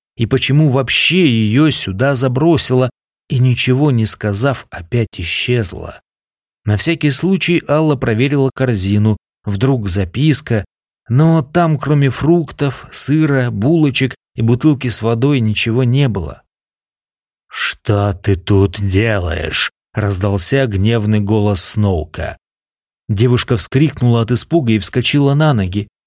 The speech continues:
«Я не убегала, я...» подумала она, что её, как беглеца, выследили и теперь последует арест. «Меня похитили, это всё девочка». «Что?»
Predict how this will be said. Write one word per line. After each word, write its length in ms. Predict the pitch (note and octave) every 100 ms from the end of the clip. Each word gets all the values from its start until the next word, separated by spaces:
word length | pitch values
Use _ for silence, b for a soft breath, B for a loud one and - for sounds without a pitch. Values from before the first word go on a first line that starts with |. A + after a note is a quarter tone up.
| _ _ _ _
«Я 480 | A3+ F#3 F3 E3+ F#3
не 300 | F#3 F#3 G3
убегала, 840 | F#3+ F3 F#3 E3 A3+ A3 B2 C3+ C#3 _ -
я...» 540 | D#3 D#3 F3 F#3+ F#3+ - _ _
подумала 580 | B2 A#2+ D3 B2 A2+ A2+
она, 320 | B2 D#3 C3+
что 240 | - - B2
её, 340 | C3 C#3+ D3+
как 220 | - A2+
беглеца, 720 | A2+ B2 A#2+ B2 - F3 D#3
выследили 800 | G2+ B2+ F#3+ - B2 A#2 A#2+ B2+ - _ -
и 80 | C3
теперь 420 | A2 G2 C#3+ C#3
последует 720 | - - A#2+ B2+ B2 B2 B2+
арест. 480 | C3+ D#3+ A2 - - _ _ _ F3+
«Меня 500 | F3+ F3 F#3 F3+ F#3+
похитили, 840 | G3+ G3 - B3+ A3 F3+ D3+ D#3 - _ -
это 360 | F3 G3 A3
всё 280 | A3 - A3+
девочка». 880 | A3 D4 C4 D3 C#3 - C3+ B2+ B2+ _ _ _
«Что?» 960 | - - - - F#2+ G2 A2+ A#2+ B2+